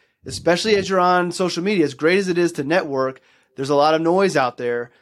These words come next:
There's a lot of trolls who are gonna come at you and try to knock you down because they're unhappy.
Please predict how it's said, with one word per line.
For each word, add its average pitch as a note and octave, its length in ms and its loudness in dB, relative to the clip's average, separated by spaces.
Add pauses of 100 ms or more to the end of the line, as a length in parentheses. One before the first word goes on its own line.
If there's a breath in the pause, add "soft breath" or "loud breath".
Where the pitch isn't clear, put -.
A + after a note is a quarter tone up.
(140 soft breath)
There's C#3 120 -4
a C#3+ 60 2
lot D3+ 140 4
of D3+ 80 -2
trolls D#3+ 560 2
who C#3+ 80 -4
are - 20 -4
gonna C3+ 160 -4
come C#3+ 180 -4
at D#3+ 280 -2
you B2+ 260 -12 (260 soft breath)
and C#3 240 0
try D3+ 140 0
to C#3 100 -2
knock C#3+ 340 0
you C#3 100 -6
down D3 300 2
because B2+ 320 -8
they're D3 200 2
unhappy. A#2 540 -8